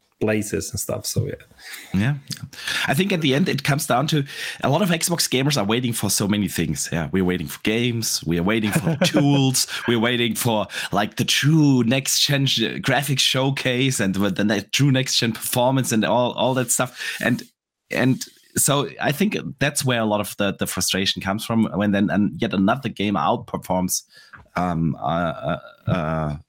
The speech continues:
Speaker 2: the Xbox on PlayStation. Um, but
Speaker 3: I mean,
Speaker 2: it
Speaker 3: it's just ultimately tools or whatever. If it's, I mean, I'm not a technical guy. I just hear the tools thing. I just kinda laugh. Like, it's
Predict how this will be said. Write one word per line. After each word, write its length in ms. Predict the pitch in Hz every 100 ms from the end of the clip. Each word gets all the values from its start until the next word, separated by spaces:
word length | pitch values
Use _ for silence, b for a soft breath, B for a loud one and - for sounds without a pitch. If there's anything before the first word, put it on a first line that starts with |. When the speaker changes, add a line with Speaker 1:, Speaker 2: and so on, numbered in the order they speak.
| _ -
Speaker 2:
the 120 | 95
Xbox 420 | 92 - 87 -
on 140 | 87
PlayStation. 680 | 80 82 90 - 98 - 110 B B B -
Um, 420 | 98 101 78 69 _ - - - - -
but 300 | 127 123 127
Speaker 3:
I 20 | 339
mean, 400 | - - 349 -
Speaker 2:
it 180 | 113 - _
Speaker 3:
it's 260 | - 302 -
just 200 | 320 254
ultimately 960 | - 269 277 254 226 - 175 160 156 - 320 _ _ _ _ -
tools 580 | 269 254 247 240 233
or 160 | 208 165
whatever. 500 | 156 190 226 220 220
If 60 | 180
it's, 240 | 170 175 180 B B
I 60 | 220
mean, 100 | 220
I'm 240 | 220 190
not 200 | 208 180
a 20 |
technical 480 | 170 220 214 175 160
guy. 480 | 147 139 151 170 175 - -
I 140 | -
just 220 | 180 196
hear 200 | - 202
the 80 | 185
tools 360 | 175 208 202 202
thing. 180 | 180 165
I 100 | 165
just 220 | 175 -
kinda 220 | 214 175
laugh. 380 | 175 240 160 -
Like, 200 | 147 160
it's 200 | 180